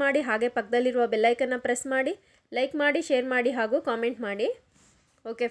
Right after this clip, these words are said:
ಫ್ರೆಂಡ್ಸ್, ಹುರಿದ ಹುರುಳಿಕಾಳಿನ ಸಾಂಬಾರನ್ನ ಮಾಡೋದಕ್ಕೆ ಏನೇನು ಬೇಕು ಅನ್ನೋದನ್ನ ಈಗ ನೋಡೋಣ. ನಾನು ಇದಕ್ಕೆ ನೂರೈವತ್ತು ಗ್ರಾಮ್ನಷ್ಟು ಹುರುಳಿಕಾಳನ್ನ ತಗೊಂಡಿದ್ದೀನಿ. ಅರ್ಧ ಕಪ್ನಷ್ಟು ಹಸಿ ಕೊಬ್ಬರಿ, ಸ್ವಲ್ಪ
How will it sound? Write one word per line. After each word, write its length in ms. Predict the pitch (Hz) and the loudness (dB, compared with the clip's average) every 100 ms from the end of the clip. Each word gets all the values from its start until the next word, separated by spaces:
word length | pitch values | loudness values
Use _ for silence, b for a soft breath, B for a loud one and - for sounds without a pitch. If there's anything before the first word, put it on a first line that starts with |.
| 240 | 0
ಫ್ರೆಂಡ್ಸ್, 280 | 269 415 - b - | -2 -2 -12 b -10
ಹುರಿದ 260 | 269 330 370 330 | -4 -2 2 2
ಹುರುಳಿಕಾಳಿನ 720 | 277 285 339 330 254 247 247 277 247 | 2 0 -2 2 4 4 2 -2 -2
ಸಾಂಬಾರನ್ನ 460 | 220 220 214 226 415 - 240 | 0 0 0 -2 -4 -6 -6
ಮಾಡೋದಕ್ಕೆ 440 | 226 226 214 - 359 302 | -2 -2 -2 0 0 0
ಏನೇನು 260 | 269 294 247 | 0 0 2
ಬೇಕು 160 | 240 240 240 | 2 2 0
ಅನ್ನೋದನ್ನ 380 | 220 202 214 381 494 - 269 | -2 -4 -2 -2 -4 -10 -6
ಈಗ 100 | 269 240 | -2 -2
ನೋಡೋಣ. 260 | 214 196 202 415 539 _ _ _ _ _ _ _ _ _ _ _ - | -2 -4 -2 -2 -2 _ _ _ _ _ _ _ _ _ _ _ -6
ನಾನು 180 | 233 339 | -4 -2
ಇದಕ್ಕೆ 280 | 269 233 233 466 - - | -2 -2 0 -2 -4 -10
ನೂರೈವತ್ತು 500 | 247 359 320 311 294 262 | -2 4 4 4 2 2
ಗ್ರಾಮ್ನಷ್ಟು 540 | 247 233 220 226 294 508 - | 2 0 -2 -4 -2 -2 -2
ಹುರುಳಿಕಾಳನ್ನ 640 | 277 254 285 294 254 226 269 494 - | 0 2 2 2 2 2 0 -2 -4
ತಗೊಂಡಿದ್ದೀನಿ. 560 | 226 233 214 208 220 466 - _ _ _ _ _ _ _ _ - 233 | -2 0 -2 -2 -2 -2 -4 _ _ _ _ _ _ _ _ -8 -6
ಅರ್ಧ 140 | 226 294 339 | 0 0 2
ಕಪ್ನಷ್ಟು 540 | 302 294 262 226 - 285 480 - | -2 -2 -4 -2 2 2 2 -6
ಹಸಿ 240 | 214 - 311 302 | -10 -6 -6 -2
ಕೊಬ್ಬರಿ, 320 | 214 196 214 440 - - b b b b _ _ _ _ _ _ _ _ _ _ _ _ _ _ _ - | -4 0 0 0 -4 -20 b b b b _ _ _ _ _ _ _ _ _ _ _ _ _ _ _ -14
ಸ್ವಲ್ಪ 340 | - 262 277 | -4 -2 0